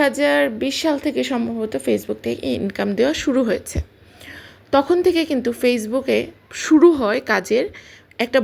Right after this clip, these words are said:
বড় ভিডিও দিয়ে। আমরা কিন্তু বড় ভিডিওর মাধ্যমে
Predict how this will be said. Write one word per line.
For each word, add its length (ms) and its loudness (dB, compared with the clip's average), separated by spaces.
বড় 140 2
ভিডিও 300 -2
দিয়ে। 220 -4
আমরা 220 0
কিন্তু 280 -6
বড় 160 2
ভিডিওর 400 -2
মাধ্যমে 360 -4